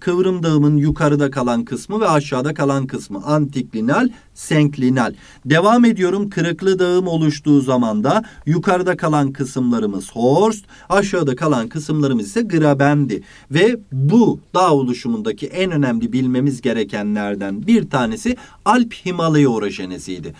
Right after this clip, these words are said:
O Avrupa'daki Alpler ile Asya'daki Himalayalar oluşmuştu ve Türkiye'de bu coğrafyanın tam ortasında yer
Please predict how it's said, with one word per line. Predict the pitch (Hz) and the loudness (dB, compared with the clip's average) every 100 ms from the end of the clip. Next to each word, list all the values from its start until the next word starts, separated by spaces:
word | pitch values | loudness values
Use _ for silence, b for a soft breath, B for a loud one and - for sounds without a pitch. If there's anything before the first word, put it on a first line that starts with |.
| B - | B -6
O | 170 156 | -4 2
Avrupa'daki | 156 160 190 180 143 135 131 | 2 2 -2 -2 -2 -2 -2
Alpler | 123 123 170 | -4 -4 0
ile | 131 139 | 0 0
Asya'daki | 147 190 190 127 107 127 | -2 -4 -4 -4 -4 -2
Himalayalar | 127 113 104 113 139 208 | -2 0 0 0 2 2
oluşmuştu | 214 196 214 208 208 214 208 240 247 B B | 2 2 0 -4 -4 -4 -4 -6 -8 B B
ve | 151 160 | -2 2
Türkiye'de | 240 233 160 139 135 | 0 0 0 0 0
bu | 208 | -2
coğrafyanın | 180 151 117 104 104 113 | -2 -2 -2 -4 -8 -6
tam | 175 156 | -4 -2
ortasında | 131 120 110 - 156 | -2 -2 -8 -6 -4
yer | 185 127 139 196 233 | 0 2 2 2 -2